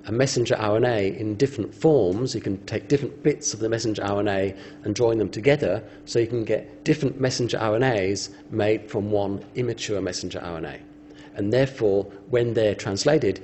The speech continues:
you're gonna get different proteins. with common domains, but still different proteins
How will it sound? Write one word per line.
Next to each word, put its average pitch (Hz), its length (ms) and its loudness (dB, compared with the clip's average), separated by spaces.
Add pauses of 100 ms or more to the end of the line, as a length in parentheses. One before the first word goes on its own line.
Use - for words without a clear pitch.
you're 113 120 -2
gonna 107 80 0
get 113 200 0
different 104 260 -4
proteins. 90 800 -4 (340)
with 98 100 -2 (140)
common 139 240 6 (220)
domains, 113 580 4
but - 140 -2
still 113 320 0
different 104 320 -4
proteins 95 500 -4